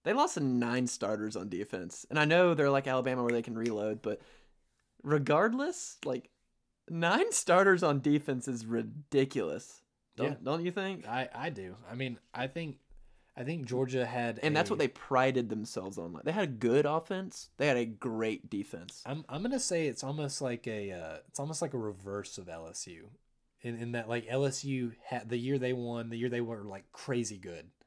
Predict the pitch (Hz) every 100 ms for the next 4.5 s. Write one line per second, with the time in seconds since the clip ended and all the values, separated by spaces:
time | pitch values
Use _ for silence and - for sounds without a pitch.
0 | - 131 135 131 110 98 95 _ _ _
1 | - - - 147 147 131 117 110 95 -
2 | 104 98 85 104 113 90 90 92 85 76
3 | - - 127 131 135 127 - _ _ _
4 | _ _ 123 120